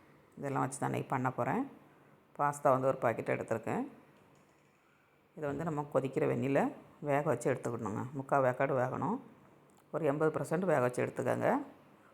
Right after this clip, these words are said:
உப்பும் எண்ணெயும் ஊத்தி வேக வச்சு எடுத்துக்கோங்க. எண்ணெய் ஊத்துனீங்கன்னா உங்களுக்கு உதிரி உதிரியா கிடைக்கும், ஒண்ணோடு ஒண்ணு ஒட்டாது. இப்போ நல்லா வேக வச்சு எடுத்தாச்சுங்க. இந்த மாதிரி வேக வெந்து வரணும் நமக்கு.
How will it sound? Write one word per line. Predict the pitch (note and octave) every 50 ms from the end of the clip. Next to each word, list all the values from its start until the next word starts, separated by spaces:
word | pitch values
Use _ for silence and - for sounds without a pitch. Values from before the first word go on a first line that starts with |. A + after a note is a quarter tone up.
| - _ _ D3
உப்பும் | C#3+ C#3+ - E3 E3 D#3 C#3+
எண்ணெயும் | C3 C3+ C3+ C#3 C#3 C3+ B2
ஊத்தி | B2 B2+ - D3+ F3+ C4 D#4 - - - - - - _ _ _ _ _ _ _ _ _ _ _ _ _ _ _ _ _ _ C3
வேக | C#3 C#3+ C#3+
வச்சு | C3+ C3 - C3+
எடுத்துக்கோங்க. | C3 B2+ - B2 A#2 A#2 A#2+ C3 F#3 B3 C#4 A#3 - D#3 D3
எண்ணெய் | C#3+ C#3+ C#3+ C#3
ஊத்துனீங்கன்னா | C#3 - C3+ C3 B2+ C3+ C#3 E3+
உங்களுக்கு | F#3+ E3 C#3 C#3+ C#3+ C3+
உதிரி | C3+ B2+ B2 C3+
உதிரியா | B2+ A#2+ B2 C3 C#3+ C3+
கிடைக்கும், | A#2+ A2 G#2+ - C3 D#3+ F#3+ C#3
ஒண்ணோடு | C3 B2+ B2 B2+ B2+ B2
ஒண்ணு | B2 B2+ A2
ஒட்டாது. | - - - B2+ A#2 A2 A2 A2+ B2+ G3+ C#4+ - - - - - - - - - - - - - - _ _ _ _ _ _ _ _ _ _ _ _ _ _ _ _ _ _ _ _ _ _ _ _ _ _ _ _ _ _ _ _ _ _ _ _ _ _ _
இப்போ | _ - E3 E3
நல்லா | D#3 D3 C#3+ D3+ D3 C3+
வேக | A#2+ B2+ B2 C3+ B2
வச்சு | A#2 - - D3+ F#3+ C4 C#4 - - - - - - - - - _ _ _ _ _ _ _ _ _ _ _ - B2+
எடுத்தாச்சுங்க. | B2 B2 - - C3 B2 B2+ - A#2+ A2 A2+ B2 C3+ - - -
இந்த | - D3+ C#3 C3+
மாதிரி | A#2+ B2 C3+ C#3+ C3
வேக | A#2+ A#2+ A#2 A2+ G#2
வெந்து | A#2 B2+ A#2+ B2+ B2 A#2+ A#2
வரணும் | A#2 A#2 B2 B2+ A#2+ B2 B2+
நமக்கு. | A2+ - - - -